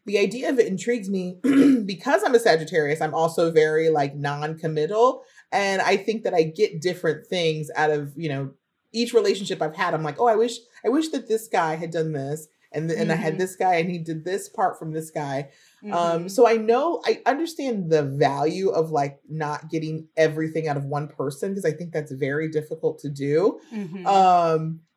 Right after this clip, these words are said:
Speaker 1: and so, you know, a lot of people came back with some interesting responses about, you know, 'cause I was kinda like, "Okay, anonymous, like, have you ever been in, like, you know, an open relationship and has it worked?" Or, you know, and
Speaker 2: Mm-hmm.
Speaker 1: it's, it was fifty fifty. I will say that fifty percent of the
Speaker 2: Really?
Speaker 1: people said that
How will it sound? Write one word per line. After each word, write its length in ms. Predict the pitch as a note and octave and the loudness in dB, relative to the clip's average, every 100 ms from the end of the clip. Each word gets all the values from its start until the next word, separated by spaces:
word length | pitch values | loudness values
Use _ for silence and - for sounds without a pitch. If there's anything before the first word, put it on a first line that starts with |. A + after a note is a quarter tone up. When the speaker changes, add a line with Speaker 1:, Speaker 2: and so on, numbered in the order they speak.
| - | 0
Speaker 1:
and 140 | G3 | 2
so, 200 | G#3+ F#3+ | 2 2
you 120 | F3+ | 0
know, 220 | F#3+ D#3+ E3+ | 0 2 2
a 20 | |
lot 240 | G3+ D#4+ | 2 2
of 80 | C#5 | 2
people 220 | C5 A4+ | 0 0
came 240 | A4+ D4+ A#3 | 0 -2 2
back 240 | B3 D#4+ | 4 4
with 120 | C#4 | 0
some 180 | - F3 | -4 -6
interesting 520 | F3+ G3 A3 - G3 | -6 -6 -6 -6 -4
responses 720 | D#3+ D#3+ - F3 A3+ - E3 | -2 -2 -2 -2 -2 -4 -4
about, 320 | D#3+ D3+ D3 E3+ | -2 0 0 -2
you 60 | |
know, 80 | D#3+ | -6
'cause 100 | F3+ | 0
I 80 | E3+ | 0
was 120 | E3+ | 0
kinda 180 | - G#3 | -6 -6
like, 160 | E3 D#3+ | -4 -4
"Okay, 280 | D#3+ D3 B2+ | -2 -2 0
anonymous, 720 | E3 F3+ A3+ D3+ C#3+ D#3 D#3 | 0 0 0 -2 -6 -6 -6
like, 220 | C#3+ - _ _ _ _ - | -6 -8 _ _ _ _ -8
have 300 | - F3+ E3 | 0 0 0
you 100 | F#3 | 2
ever 240 | E3 D#3+ D#3+ | 2 4 4
been 240 | A3 F#4 | 2 0
in, 240 | C#4+ E3 | -2 -4
like, 160 | D3 C#3+ | -6 -6
you 80 | D#3+ | -6
know, 180 | D3+ D3 | -4 -4
an 80 | - | -2
open 320 | D#3 D#3+ D#3+ | -2 0 0
relationship 760 | D3 D3 F#3 - C4 - E3 D#3+ | 0 -2 -2 -4 -10 0 0 2
and 80 | D3+ | -2
has 200 | D3+ D#3 | -4 -4
it 120 | D3 | -6
worked?" 400 | D3 A3+ F4+ - | -2 -2 -2 2
Or, 240 | E3 D3+ - _ _ | 4 4 0 _ _
you 100 | A#3+ | -4
know, 100 | B3+ | -2
and 200 | C#4 C4 | -4 -6
Speaker 2:
Mm-hmm. 160 | F3 E3+ | -8 -8
Speaker 1:
it's, 180 | G3 - | -8 -6
it 140 | G3 C#4 | -2 6
was 140 | A4 - | 6 4
fifty 340 | C#4 C4 G3 | -4 -4 -4
fifty. 340 | - F#4+ G#3+ | -2 -2 0
I 60 | E3+ | 2
will 80 | F3 | 2
say 180 | F3 E3+ | 0 -2
that 200 | D#3+ - | -2 -4
fifty 220 | E3 F#3+ | -6 -4
percent 200 | A3+ G4+ | -2 -2
of 180 | B4+ A#3+ | 0 -2
the 0 | |
Speaker 2:
Really? 140 | G3 | -2
Speaker 1:
people 200 | C#3+ G3+ | -6 -6
said 320 | G3 F#3+ F3+ F3 | -4 -2 0 0
that 300 | E3 D#3 | -2 -4